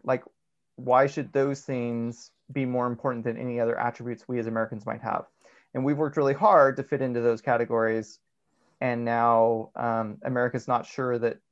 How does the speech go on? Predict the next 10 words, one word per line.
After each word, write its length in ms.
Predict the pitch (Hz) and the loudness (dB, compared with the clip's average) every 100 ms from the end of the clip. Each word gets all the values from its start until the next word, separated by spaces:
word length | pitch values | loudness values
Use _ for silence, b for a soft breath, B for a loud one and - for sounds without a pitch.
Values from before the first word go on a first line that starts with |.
| _ _ _ _ - - | _ _ _ _ -20 -4
those 260 | 131 127 - | -4 -4 -6
things 360 | 135 127 120 | -6 -6 -8
deserve 760 | - 120 117 120 120 120 120 117 _ _ _ _ _ _ - | -8 -8 -4 -4 -2 -2 -4 -6 _ _ _ _ _ _ -16
the, 540 | - 123 117 117 113 110 - _ _ _ _ _ _ _ - | -8 -6 -4 -6 -6 -10 -16 _ _ _ _ _ _ _ -8
um, 480 | 113 107 107 101 104 _ _ _ _ _ _ | -4 -4 -4 -8 -12 _ _ _ _ _ _
the 80 | - | -8
pedestaling 840 | - - 151 147 - 123 117 107 | -6 -2 0 0 -2 -4 -4 -8
that 140 | 107 117 _ | -10 -10 _
has 220 | - 120 | -8 -8
been, 240 | - 110 | -8 -10